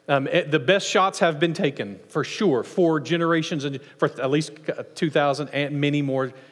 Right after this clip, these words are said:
years. One of the things to me personally that gives me confidence in the Bible is that stuff like this is in it. I mean, if I was making up a book, if I was inventing this, and if I was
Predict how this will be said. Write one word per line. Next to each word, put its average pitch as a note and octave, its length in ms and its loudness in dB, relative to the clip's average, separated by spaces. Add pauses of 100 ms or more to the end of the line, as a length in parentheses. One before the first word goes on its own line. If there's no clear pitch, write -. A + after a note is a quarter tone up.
(160)
years. A#2+ 440 -6 (880)
One B3+ 200 4
of E4 60 2
the D4 80 2
things A3 360 0
to A#3 200 0
me F3+ 500 4
personally E3+ 800 0
that D3 160 2
gives D3+ 180 2
me D#3+ 120 2
confidence F3+ 560 -2
in D#3+ 80 -2
the C#3+ 60 0
Bible C#3+ 320 0
is C#3 100 0
that D#3+ 80 0
stuff C4 260 2
like C4 180 0
this B2+ 200 -4
is E3+ 100 -2
in B3+ 160 2
it. A#2+ 160 -2
I - 1000 -20
mean, D#3+ 100 4
if D3+ 80 2
I A3+ 80 4
was G#3+ 160 0
making A3 420 2
up F#3+ 260 0
a F3 120 2
book, D3+ 420 -2 (680)
if C#3+ 80 2
I E3+ 80 4
was B3 160 2
inventing G#3+ 580 0
this, A2 300 -4
and D#3+ 100 0
if D#3+ 60 2
I G3+ 80 4
was A#3 160 0